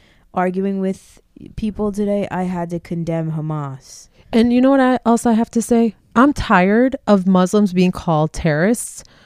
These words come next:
Speaker 2: when there's terrorist acts happening in other forms, in other religions too.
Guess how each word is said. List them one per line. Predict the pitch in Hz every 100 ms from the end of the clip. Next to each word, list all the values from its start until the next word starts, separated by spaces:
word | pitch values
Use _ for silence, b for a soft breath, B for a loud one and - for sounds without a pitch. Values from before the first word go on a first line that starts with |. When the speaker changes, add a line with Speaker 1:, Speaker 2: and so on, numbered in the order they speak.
| b b
Speaker 2:
when | 208 208
there's | 196 -
terrorist | - 214 214 - -
acts | 196 - -
happening | 185 208 185 185
in | 180
other | 185 180
forms, | - 180 190 233
in | - 190
other | 180 175
religions | 170 170 170 165 151
too. | - 156 -